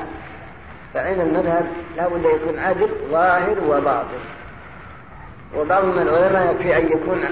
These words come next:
عدل ظاهر بدليل قصة هذا الأعرابي، فإن الرسول لا يعرفه، لهذا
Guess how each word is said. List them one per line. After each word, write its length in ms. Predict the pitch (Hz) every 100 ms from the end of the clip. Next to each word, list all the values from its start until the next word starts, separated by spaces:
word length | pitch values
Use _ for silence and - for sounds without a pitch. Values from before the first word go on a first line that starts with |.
| - -
عدل 320 | 180 175 170 160
ظاهر 300 | 151 120 - - - - - - - - - - - - - - -
بدليل 560 | 170 175 180 185 180 185
قصة 160 | - 156
هذا 220 | 160 170
الأعرابي، 400 | 156 160 135 143
فإن 260 | 165 196
الرسول 460 | 180 160 - 180 -
لا 120 | 220
يعرفه، 360 | 156 127 - 120 - - - - - - - - - - - - - -
لهذا 640 | 160 185 208 185 196 220